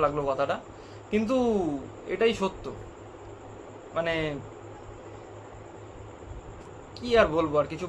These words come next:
বলার নেই। যাই হোক বস, রোদ্দুর রয় ওয়ার্ল্ড ফেমাস হয়ে যাবে কোনোদিন একটা, মনে হচ্ছে। রোদ্দুর রয় কিন্তু এই দেশের ভবিষ্যৎ, মানে যা চলছে সেইভাবে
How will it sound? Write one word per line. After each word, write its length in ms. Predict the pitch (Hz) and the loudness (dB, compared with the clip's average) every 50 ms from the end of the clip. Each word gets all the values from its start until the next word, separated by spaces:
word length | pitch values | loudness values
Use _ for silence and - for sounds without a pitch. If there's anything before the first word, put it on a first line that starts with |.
| 143 | 0
বলার 220 | 143 151 165 175 175 180 | 2 4 4 4 2 2
নেই। 100 | 202 233 220 180 | -2 0 4 6
যাই 160 | 180 180 190 190 | 6 8 8 6
হোক 120 | 208 240 233 - 175 | 6 4 2 2 4
বস, 180 | 180 208 247 - - - - - - - - - - - - - - - - - - - - - - - 147 | 4 4 4 2 -4 -12 -14 -14 -14 -12 -12 -12 -12 -10 -12 -12 -12 -10 -12 -12 -12 -12 -12 -10 -4 0 4
রোদ্দুর 360 | 151 170 180 180 185 226 226 208 | 4 4 4 4 2 4 8 8
রয় 180 | 214 214 214 208 202 - 160 135 - - - - - - - - - - - - - - - - - - - - 147 | 8 10 10 8 6 4 0 -10 -12 -12 -14 -14 -14 -14 -14 -14 -14 -14 -14 -14 -14 -14 -14 -14 -14 -14 -10 -2 4
ওয়ার্ল্ড 280 | 151 165 180 196 208 202 - | 10 12 12 12 10 8 4
ফেমাস 280 | - 185 202 202 202 - 185 | 4 8 10 10 10 8 8
হয়ে 160 | 180 180 185 | 4 4 6
যাবে 140 | 196 196 208 214 208 | 6 4 4 4 2
কোনোদিন 380 | 196 190 185 180 233 - 240 214 185 185 | 2 2 2 2 4 4 6 8 8 8
একটা, 180 | 202 214 - - 220 196 190 | 6 6 6 4 6 6 4
মনে 160 | 165 175 180 180 | 2 2 2 2
হচ্ছে। 340 | - 311 - - - - 185 214 277 - - - - - - - - - 247 - - 160 | 2 2 0 -2 0 6 6 6 6 4 -2 -12 -12 -14 -14 -14 -12 -12 -10 -4 2 4
রোদ্দুর 340 | 156 175 180 175 180 208 208 196 202 | 6 6 6 4 4 4 6 8 8
রয় 160 | 208 202 196 190 | 8 8 8 4
কিন্তু 240 | 196 190 190 - 196 196 196 180 - - - 170 | 2 -2 -2 -2 -2 -2 -2 -2 -2 0 2 2
এই 100 | 175 180 175 170 165 160 147 139 - - - - - - 156 147 | 2 2 2 -2 -4 -6 -8 -8 -8 -10 -10 -10 -8 -6 -4 -2
দেশের 280 | 151 151 - 190 180 165 165 143 123 - | -2 0 0 0 0 0 -2 -6 -4 -2
ভবিষ্যৎ, 480 | 147 160 180 180 - - - 208 254 - - - - - - 160 | 0 2 2 2 0 0 0 0 0 0 -4 -12 -12 -8 0 2
মানে 140 | 170 190 214 214 202 - | 4 4 4 4 8 10
যা 80 | 220 226 226 - | 10 10 10 8
চলছে 280 | 220 226 226 226 - 269 254 | 6 6 6 6 2 0 2
সেইভাবে 320 | - 214 214 202 208 202 | 4 2 4 4 6 4